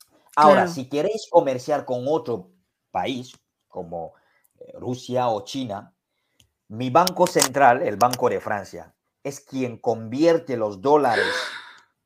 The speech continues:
Speaker 1: porque el, el, el mercado internacional funciona, eh,
Speaker 2: Claro.
Speaker 1: en dólares. Eh, bueno, últimamente se está diciendo que van a desdolarizar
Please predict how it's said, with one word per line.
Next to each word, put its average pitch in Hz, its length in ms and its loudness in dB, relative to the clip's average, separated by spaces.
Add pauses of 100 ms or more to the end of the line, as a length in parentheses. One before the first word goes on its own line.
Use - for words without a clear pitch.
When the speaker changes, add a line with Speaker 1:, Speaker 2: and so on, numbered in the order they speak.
(200)
Speaker 1:
porque 123 400 -4
el, 123 180 -4
el, 120 260 -6
el 117 180 -6
mercado 123 340 -4
internacional 113 640 -8
funciona, 110 600 -8
eh, 90 380 -12
Speaker 2:
Claro. 202 300 -6
Speaker 1:
en 180 60 -10
dólares. 135 540 -2 (140)
Eh, 69 140 -20
bueno, 95 240 -8
últimamente 101 580 -12
se 90 100 -16
está 98 180 -8
diciendo 95 420 -12
que 90 100 -14
van 92 220 -10
a 87 80 -12
desdolarizar 85 840 -10